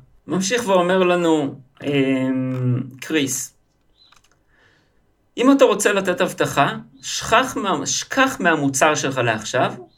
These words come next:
תשכח, תשכח מהחוק הפדרלי לעכשיו, תחשוב עליו אחר כך." בארץ אין לנו חוק כזה, בארצות הברית זה סיפור אחר לגמרי.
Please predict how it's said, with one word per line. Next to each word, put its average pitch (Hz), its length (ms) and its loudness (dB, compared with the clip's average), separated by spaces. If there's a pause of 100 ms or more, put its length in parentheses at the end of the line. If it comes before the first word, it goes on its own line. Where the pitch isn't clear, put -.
(160)
תשכח, 233 440 0 (260)
תשכח 185 420 0
מהחוק 160 400 -4
הפדרלי 127 640 2
לעכשיו, 113 500 -4 (480)
תחשוב 196 340 -2
עליו 175 240 0
אחר 143 300 0
כך." 101 260 -10
בארץ 143 320 -2
אין 143 80 -2
לנו 123 240 -4
חוק 165 260 -4
כזה, 135 320 -4
בארצות 113 460 -10
הברית 123 320 -8
זה 117 360 -10 (360)
סיפור - 300 -4
אחר 143 180 -2
לגמרי. 120 420 -4